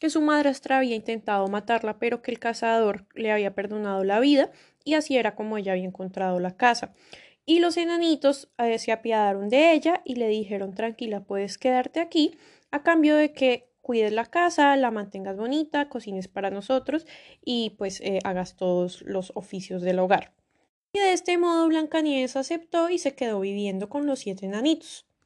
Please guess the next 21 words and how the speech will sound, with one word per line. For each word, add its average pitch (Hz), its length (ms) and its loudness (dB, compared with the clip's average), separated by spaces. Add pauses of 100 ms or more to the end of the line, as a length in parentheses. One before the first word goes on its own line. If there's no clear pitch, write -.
(460)
Mientras 349 440 0
tanto, 339 320 -4
la 359 160 2
reina 277 320 0
estaba 262 400 -6
confiadísima 302 880 0
de 349 80 0
que 330 140 -2
Blancanieves 262 640 -4
estaba 208 400 -6
muerta, 185 440 -6 (380)
pero 339 220 0
entonces 320 480 0
un 311 180 0
día 254 400 0
decidió 226 540 -8
preguntarle 202 440 -6
al 190 120 -4
espejito 202 500 -8
otra 220 220 -2
vez, 381 200 0